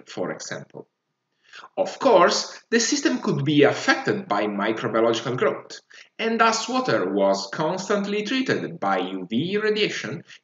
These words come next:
and filtration down to zero point two microns. The combination of these two physical treatments was expected, let's say, to achieve ninety-nine point nine nine percent removal of bacteria,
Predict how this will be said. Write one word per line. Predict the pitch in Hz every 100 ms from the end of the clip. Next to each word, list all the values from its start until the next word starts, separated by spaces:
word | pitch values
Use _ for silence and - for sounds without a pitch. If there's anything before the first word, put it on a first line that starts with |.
| -
and | 240 262 277
filtration | 254 269 262 - 349 - 117 107
down | 101 104 104
to | 107
zero | 98 101 98 98
point | 98 95
two | 165
microns. | 190 - - - - - _ _ - - -
The | 214 247
combination | 233 196 147 131 131 139 135 113
of | 104 -
these | 104 98
two | 104
physical | - 92 - 92
treatments | 202 202 160 165 - - -
was | 151 139 123 120 -
expected, | 110 - 180 - 151 - -
let's | 98 85 - -
say, | 214 151 135 170 - _ -
to | 285 285 262
achieve | 202 190 - 208 170 127
ninety-nine | 120 113 110 113 214 185 107 80 80 -
point | 214 208 208 208
nine | 208 240 262
nine | 262 262 277
percent | 277 277 330 311
removal | 330 392 339 - - -
of | 107 -
bacteria, | - - 202 143